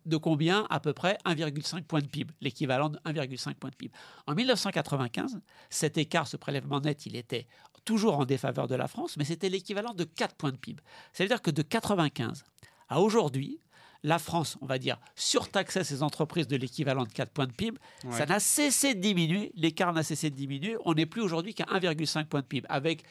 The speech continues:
Speaker 1: la baisse de l'impôt sur les sociétés, avec la nouvelle baisse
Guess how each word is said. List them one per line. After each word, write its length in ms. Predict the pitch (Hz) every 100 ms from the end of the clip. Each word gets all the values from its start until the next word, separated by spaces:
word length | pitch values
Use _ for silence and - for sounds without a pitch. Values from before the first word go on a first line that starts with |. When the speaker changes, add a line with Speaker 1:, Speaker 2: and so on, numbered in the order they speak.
| - -
Speaker 1:
la 120 | 135
baisse 240 | 143 147
de 80 | 147
l'impôt 240 | 139 -
sur 140 | 147 147
les 80 | 143
sociétés, 420 | 160 160 147 160
avec 240 | 147 139
la 80 | 143
nouvelle 300 | 147 147 139
baisse 240 | 151 147